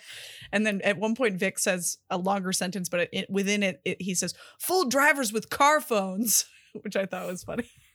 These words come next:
Speaker 2: Yeah.
Speaker 1: If only he knew what was coming.
Speaker 2: Oh, Lord.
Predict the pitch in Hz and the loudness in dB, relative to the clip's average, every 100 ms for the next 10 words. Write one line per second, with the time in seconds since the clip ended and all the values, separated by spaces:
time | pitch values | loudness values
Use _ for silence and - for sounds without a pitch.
0 | _ _ 330 330 285 330 247 311 220 285 | _ _ 2 2 6 4 4 2 2 -2
1 | - 202 208 208 208 202 - - - - | 0 -4 -2 -4 -4 -6 -6 -6 -8 -4
2 | 185 202 214 196 202 220 233 233 247 226 | -4 -4 -4 -4 0 0 2 2 4 2
3 | 208 202 190 190 196 - 190 185 180 196 | 2 2 0 0 -2 -2 -2 -2 -8 -10
4 | - - - 175 170 160 147 151 147 151 | -18 -20 -8 -2 0 0 -4 -8 -8 -10
5 | 160 | -12